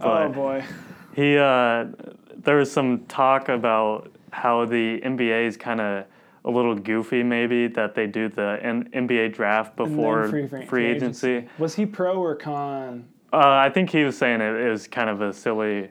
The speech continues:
Speaker 1: Yeah,
Speaker 2: silly
Speaker 1: it is
Speaker 2: order.
Speaker 1: interesting. I get that people don't want the draft to become just a needs-based situation, which it kind of already is. You pick the best player, but you also pick the guy who best suits your needs.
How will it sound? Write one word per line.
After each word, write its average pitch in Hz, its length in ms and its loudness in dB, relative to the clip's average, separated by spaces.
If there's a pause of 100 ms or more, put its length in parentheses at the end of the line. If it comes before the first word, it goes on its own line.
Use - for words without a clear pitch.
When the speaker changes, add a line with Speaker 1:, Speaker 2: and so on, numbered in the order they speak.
(100)
Speaker 1:
Yeah, 143 140 -4
Speaker 2:
silly 107 320 0
Speaker 1:
it 180 200 0
is 196 160 0
Speaker 2:
order. - 120 0
Speaker 1:
interesting. 202 720 -4 (140)
I 151 160 -4
get 160 380 -4
that 156 240 -4
people 165 300 -4
don't 147 360 -4
want 147 360 -8
the 147 120 -4
draft 139 480 -6
to 147 60 -10
become 135 480 -8
just 139 220 -8
a 135 80 -6
needs-based 143 680 -6
situation, 156 680 -4
which 127 140 -12
it - 40 -20
kind 185 200 -6
of 160 60 -4
already 156 300 -2
is. 151 220 -2
You 127 60 -8
pick 160 240 -10
the 151 60 -6
best 139 260 -6
player, 139 320 -4
but 127 220 -8
you 127 120 -6
also 131 240 -8
pick 127 260 -12
the 131 100 -10
guy 120 260 -8
who 113 60 -10
best 113 320 -12
suits 123 240 -14
your 120 80 -10
needs. 156 500 -8